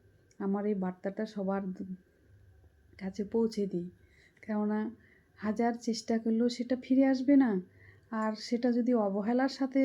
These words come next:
উম, পার করো তাহলে তো তোমাকে সেটা তার, মানে তোমাকে তার প্রতিফল দিতেই হবে, যেভাবেই হোক দিতে হবে। তাই আমি দিচ্ছি,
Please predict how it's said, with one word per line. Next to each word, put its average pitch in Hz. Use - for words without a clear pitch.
উম, 247
পার 240
করো 247
তাহলে 247
তো 247
তোমাকে 220
সেটা 226
তার, 208
মানে 214
তোমাকে 247
তার 247
প্রতিফল 269
দিতেই 247
হবে, 202
যেভাবেই 247
হোক 254
দিতে 202
হবে। 196
তাই 214
আমি 220
দিচ্ছি, 233